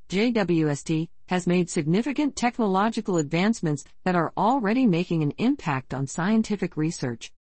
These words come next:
Positioned one point five million kilometers away from Earth, the J W S T has captured stunning images and provided valuable insights about celestial bodies.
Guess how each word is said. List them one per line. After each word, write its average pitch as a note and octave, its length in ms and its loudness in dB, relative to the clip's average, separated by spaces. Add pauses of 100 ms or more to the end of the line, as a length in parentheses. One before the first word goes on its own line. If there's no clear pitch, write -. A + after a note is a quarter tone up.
(340)
Positioned D#3 420 -2
one D3 180 2
point D3 300 -2
five D#3+ 340 0
million D3 460 2
kilometers C3+ 680 0
away C#3 200 0
from C3+ 280 -6
Earth, A#3 280 0 (220)
the D3 80 0
J D#3+ 240 2
W D3+ 400 0
S D3+ 140 -2
T E3 180 2
has D3 180 -2
captured G3 540 -2
stunning G#3+ 440 0
images F3 560 2
and F3+ 200 -2
provided D#3 480 0
valuable D3+ 540 0
insights G3 600 -2
about D3 320 -2
celestial D3 520 -2
bodies. B2 500 -4